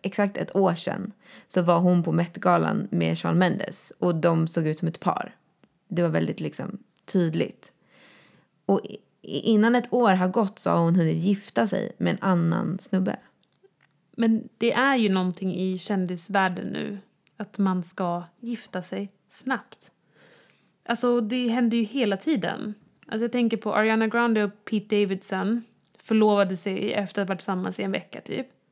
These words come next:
Speaker 1: Mm.
Speaker 2: Nick Jonas och Priyanka,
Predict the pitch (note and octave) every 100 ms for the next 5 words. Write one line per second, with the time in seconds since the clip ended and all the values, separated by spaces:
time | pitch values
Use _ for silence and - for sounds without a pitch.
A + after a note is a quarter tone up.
0 | _ F#3 E3 D#3+ - _ _ _ _ A3
1 | A#3 A#3 A#3 A3 A3+ D4 - - - -
2 | A3+ A#3 G3 G3+ G#3 C4